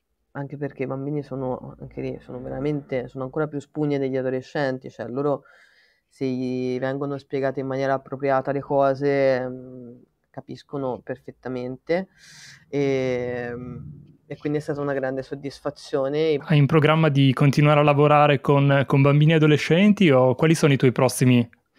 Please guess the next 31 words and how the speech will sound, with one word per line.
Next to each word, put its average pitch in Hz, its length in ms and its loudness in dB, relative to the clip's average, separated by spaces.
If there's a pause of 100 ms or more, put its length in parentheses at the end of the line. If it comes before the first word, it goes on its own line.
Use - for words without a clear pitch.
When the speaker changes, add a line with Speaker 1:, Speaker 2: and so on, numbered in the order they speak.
(440)
Speaker 2:
prossimi 143 380 2
progetti? 123 520 0
Speaker 1:
I - 1160 -20
prossimi 175 400 -2
progetti 214 480 -4
sono 143 420 -2
sicuramente 147 880 -4
il 139 540 0
muro, 143 600 -2 (180)
eh, 135 60 -10
alla 127 920 -6
comunità 135 380 -6
La 120 120 -6
Wen, 208 380 -2 (1300)
di 170 120 -12
cui 147 160 -10
sono 143 420 -8
molto, 143 320 -2
molto 135 260 -6
felice. 160 520 -8 (680)
Ho 165 160 4
in 156 540 2
corso 180 760 2
una 156 140 0
residenza 156 540 2
d'artista 156 600 -2
alla 151 100 2
Scuola 147 320 -2
d'Arte 143 760 0
Il 156 120 -10
Bisonte 170 720 0